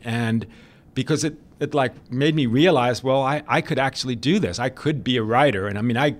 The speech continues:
you know, my father was in the furniture business. I'd never met a writer before. And, and McPhee was an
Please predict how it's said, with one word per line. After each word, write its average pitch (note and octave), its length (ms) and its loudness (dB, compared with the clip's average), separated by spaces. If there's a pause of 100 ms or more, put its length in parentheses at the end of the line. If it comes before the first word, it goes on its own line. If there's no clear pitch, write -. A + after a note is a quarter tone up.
you A2+ 120 -4
know, A2 140 -4
my G2 220 -10
father B2+ 300 0
was B2+ 100 -2
in B2 60 -4
the G#2+ 80 -8
furniture C3+ 360 -2
business. F2 340 -6
I'd G#2+ 140 -4
never A2 200 -2
met A#2 180 -2
a A#2+ 60 -2
writer G2 260 -2
before. G#2 460 -2
And, G#2+ 320 -4 (480)
and A2+ 200 0
McPhee D3+ 400 0
was A2+ 360 0
an A2 100 -8